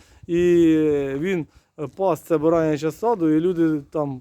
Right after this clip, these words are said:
просто робили свою роботу і знали, що там їм дадуть якісь копійки, і в них буде гарне і щасливе майбутнє. Але у-,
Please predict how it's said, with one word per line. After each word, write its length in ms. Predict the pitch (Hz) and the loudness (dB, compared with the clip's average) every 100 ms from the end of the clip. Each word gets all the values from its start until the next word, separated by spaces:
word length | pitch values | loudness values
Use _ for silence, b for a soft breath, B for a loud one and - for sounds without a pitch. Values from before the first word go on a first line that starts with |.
| - | -6
просто 400 | 185 175 156 139 | -6 -6 -8 -6
робили 400 | 170 220 247 170 | -4 -4 -4 -6
свою 240 | - 175 | -6 -4
роботу 440 | 180 190 233 - 151 | -4 -4 -6 -4 -4
і 60 | |
знали, 320 | 143 180 160 | -2 -2 -2
що 140 | 135 - | -6 -12
там 160 | 139 b b b b - | -14 b b b b -6
їм 200 | 170 160 | -2 0
дадуть 300 | 170 175 160 | 0 -2 -6
якісь 260 | 147 156 | -6 -10
копійки, 760 | - 160 185 170 - 254 269 185 | -10 -10 -8 -12 -6 -4 0 0
і 60 | |
в 60 | 170 | 2
них 220 | 202 160 | 0 -4
буде 240 | 170 175 | -2 0
гарне 400 | 160 220 202 160 | 0 0 -2 -4
і 40 | 147 | -6
щасливе 460 | 160 147 175 170 | -8 -8 -4 -2
майбутнє. 600 | 165 170 175 180 123 127 | -2 -4 -4 -6 -6 -4
Але 200 | 147 151 | -2 0
у-, 260 | 156 147 | 0 -2